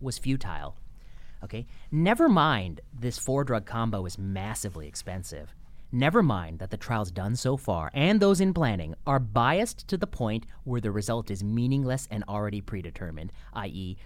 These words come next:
by, you know, exposing people to the same drugs over and over and expect, and comparing them to novel drugs, where, of course, novel is gonna be to the same drug over and over. Um, first, since it's hard to get funding to do it, I'm back to Vincent now. That was my, I shouldn't have even interrupted him.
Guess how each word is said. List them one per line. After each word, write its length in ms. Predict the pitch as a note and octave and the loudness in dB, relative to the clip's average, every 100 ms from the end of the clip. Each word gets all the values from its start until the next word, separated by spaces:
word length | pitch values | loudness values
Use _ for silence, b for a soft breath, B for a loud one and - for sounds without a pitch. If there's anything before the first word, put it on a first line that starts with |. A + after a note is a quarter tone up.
| b | b
by, 320 | F2+ F2+ D#2 E2+ b - | -8 -6 -8 -10 b -10
you 80 | G2 | -8
know, 220 | D2+ - b b b b - - | -8 -10 b b b b -18 -12
exposing 420 | - - A2+ G2+ F#2 | -10 -6 -4 -4 -4
people 200 | G#2 D#2+ | -8 -8
to 60 | |
the 60 | F2 | -8
same 200 | G2+ E2+ | -8 -8
drugs 240 | D#2+ D2 | -10 -10
over 160 | D#2 D2+ | -10 -6
and 100 | F#2 | -2
over 340 | B2 G#2+ G2 | 0 0 -4
and 220 | F2 D#2 | -4 -8
expect, 440 | E2 - F2+ - - | -10 -10 -10 -10 -8
and 160 | G2+ | -6
comparing 320 | A2 G2+ F#2 F2 | -6 -6 -6 -6
them 80 | |
to 100 | E2+ | -4
novel 320 | A2+ A2 G#2 G2+ | -2 -2 -2 -4
drugs, 340 | G#2 F#2 - | -4 -4 -6
where, 100 | F#2+ | -8
of 60 | - | -6
course, 240 | G#2+ - | -6 -4
novel 240 | G#2 F#2+ | -4 -4
is 80 | E2+ | -6
gonna 140 | F#2 F2+ | -6 -6
be 240 | F#2 E2+ | -6 -10
to 120 | - | -12
the 60 | F2+ | -14
same 160 | - D2+ | -12 -12
drug 180 | D#2 D#2 | -12 -12
over 140 | D#2 | -8
and 60 | G2+ | -6
over. 180 | G2 - B B B | -6 -10 B B B
Um, 220 | A#2+ A2 - B | -2 -2 -4 B
first, 460 | - A3 A#3+ - - | -2 4 4 2 -6
since 220 | - D#3+ | -2 -2
it's 120 | E3 | -2
hard 260 | - G3+ G#3 | 0 -2 0
to 80 | F#3 | 0
get 140 | F#3 | 0
funding 360 | - C#3+ C#3 C3 | 2 2 2 0
to 100 | A#2 | 0
do 140 | B2+ | 0
it, 100 | A#2 - | 0 -6
I'm 140 | G#2+ | -6
back 160 | G2 - | -6 -8
to 60 | |
Vincent 280 | E2+ D#2 - | -10 -10 -10
now. 180 | - G2 | -12 -12
That 80 | - | -12
was 160 | D2 - | -12 -12
my, 120 | A1 | -12
I 360 | - - - - | -12 -12 -12 -10
shouldn't 260 | G2 F2 | -8 -8
have 100 | E2+ | -8
even 240 | F2 E2+ E2 | -8 -8 -8
interrupted 420 | - - - | -10 -12 -12
him. 80 | - | -14